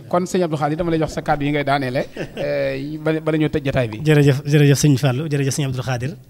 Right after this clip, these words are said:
Speaker 2: Moom ni mu ko waxee rek, maanaam misaal yi cee bari. Li mu defal nit ci, ci, ci, ci ijaabaam, ba xettali ko, xettali waxaan wuy àgg ci dayo la, loolu moom bu ñu ko doon lim fi la ñuy fa, wax naa ko léegi. Waaye xanaa ñu tudd ci kenn koo xam ne moom itam,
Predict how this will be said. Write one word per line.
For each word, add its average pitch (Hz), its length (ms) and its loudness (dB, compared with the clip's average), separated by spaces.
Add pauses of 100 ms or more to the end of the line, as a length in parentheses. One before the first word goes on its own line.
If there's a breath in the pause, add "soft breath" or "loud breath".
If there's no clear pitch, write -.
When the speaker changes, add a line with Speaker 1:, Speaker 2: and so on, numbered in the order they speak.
Speaker 2:
Moom 139 200 -6
ni 151 80 0
mu 151 60 -2
ko 160 100 -2
waxee 131 160 -2
rek, 131 100 -6
maanaam 156 400 -4 (180)
misaal 160 280 0
yi 147 60 -2
cee 147 140 -2
bari. 123 180 -4 (560)
Li 123 120 -12
mu 135 60 -8
defal 139 280 -4
nit 135 180 -4
ci, 135 400 -6
ci, 139 200 -12
ci, 139 160 -16
ci 139 160 -18
ijaabaam, 127 400 -2 (520 loud breath)
ba 120 240 -10
xettali 151 320 -4
ko, 135 80 -6
xettali 143 340 -6
waxaan 127 280 -6
wuy 139 300 -6
àgg 185 220 -2
ci 175 80 -8
dayo 143 220 -2
la, 160 80 -10
loolu 135 220 -10
moom 135 120 -6
bu 143 60 -6
ñu 143 60 -6
ko 151 80 -4
doon 139 100 -4
lim 131 100 -6
fi 139 60 -8
la 127 60 -6
ñuy 117 80 -8
fa, 117 60 -10
wax 123 100 -8
naa 120 100 -6
ko 123 80 -10
léegi. 101 220 -12 (680 loud breath)
Waaye 131 240 -4
xanaa 143 240 -2
ñu 143 120 0
tudd 147 240 -6
ci - 100 -12
kenn 160 300 -2
koo 151 120 -4
xam 135 120 -4
ne 135 60 -2
moom 135 140 -2
itam, 127 180 -6